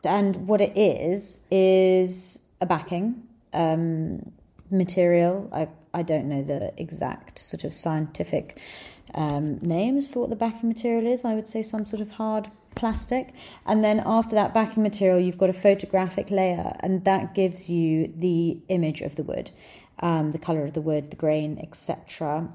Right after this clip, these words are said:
And on top of that photographic layer, you have the clear layer. And that clear layer also gives the grain texture. So that's something to look at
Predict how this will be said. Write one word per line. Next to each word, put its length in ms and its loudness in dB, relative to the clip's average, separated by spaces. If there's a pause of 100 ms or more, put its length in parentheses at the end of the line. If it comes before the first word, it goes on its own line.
(100)
And 160 -2
on 220 -2
top 380 0
of 180 -8
that 240 -8 (280)
photographic 680 -4
layer, 340 -2
you 180 0
have 500 -6 (380)
the 100 -6
clear 300 0
layer. 440 0 (400)
And 140 4
that 180 0
clear 240 4
layer 540 4
also 300 0
gives 640 0
the 180 -2
grain 680 2
texture. 800 -2 (320)
So 220 2
that's 200 4
something 280 4
to 100 -2
look 180 2
at 300 -2